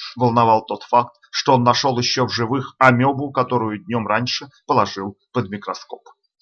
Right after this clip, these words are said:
«Поглядите вы только! Нет, вы поглядите!» — повторял он взволнованно, размахивая руками. «Саммерли, подойдите-ка сюда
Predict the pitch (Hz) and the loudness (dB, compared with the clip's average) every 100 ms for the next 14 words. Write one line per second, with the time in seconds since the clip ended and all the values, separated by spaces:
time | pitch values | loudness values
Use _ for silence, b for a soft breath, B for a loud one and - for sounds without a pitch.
0 | B B B B - 165 143 165 180 139 | B B B B 6 6 8 6 4 0
1 | - 123 123 127 - 131 151 165 123 117 | 2 0 2 0 0 -4 2 4 4 4
2 | 135 143 147 175 196 202 120 123 123 131 | 2 4 2 0 -2 -4 -6 -8 -2 2
3 | 123 120 120 107 127 123 123 120 120 135 | 4 2 -2 2 2 4 2 2 2 2
4 | 123 120 - 120 120 117 123 135 160 165 | 4 0 -2 -2 -2 0 -2 0 6 6
5 | 120 117 - 160 135 107 123 - - - | 6 0 0 6 6 4 -2 -10 -10 -4
6 | 135 113 | 0 0